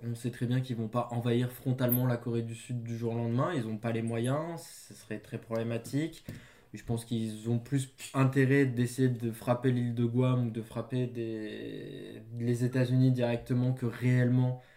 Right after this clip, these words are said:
envahir la, la Corée du Sud, surtout que tout leur, euh, enfin, c'est pas le sujet, mais bref. Ils n'auront pas d'intérêt, tu sais, c'est juste pour démontrer que dans les, l'idéologie générale, ils pourraient le faire, mais, euh, je pense vraiment pas que c'est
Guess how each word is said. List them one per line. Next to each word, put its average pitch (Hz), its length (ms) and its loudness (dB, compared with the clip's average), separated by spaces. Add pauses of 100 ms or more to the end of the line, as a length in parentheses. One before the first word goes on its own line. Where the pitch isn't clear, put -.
(280)
envahir 113 360 -2
la, 110 220 -2
la 113 140 -4
Corée 117 240 -2
du 113 100 -6
Sud, 123 320 -4
surtout - 380 -14
que - 120 -12
tout 113 240 -8
leur, 110 300 -6
euh, 104 80 -10 (240)
enfin, - 140 -14
c'est - 100 -18
pas 113 80 -4
le 110 60 -8
sujet, 113 360 -8
mais 104 80 -8
bref. 110 220 -6 (840)
Ils 117 120 -4
n'auront 127 180 6
pas 143 120 6
d'intérêt, 139 320 4
tu 151 100 0
sais, 131 60 0
c'est 123 120 4
juste 135 220 0
pour 117 220 -2
démontrer 143 720 6
que 135 480 4 (120)
dans 139 400 6
les, 139 300 6
l'idéologie 147 1000 4
générale, 131 420 2
ils 123 60 2
pourraient 113 240 -2
le 113 60 -2
faire, - 400 -4 (420)
mais, 123 340 4
euh, 110 260 2
je - 100 -10
pense 110 200 -4
vraiment 117 300 2
pas 131 180 0
que 127 160 -4
c'est 110 280 -8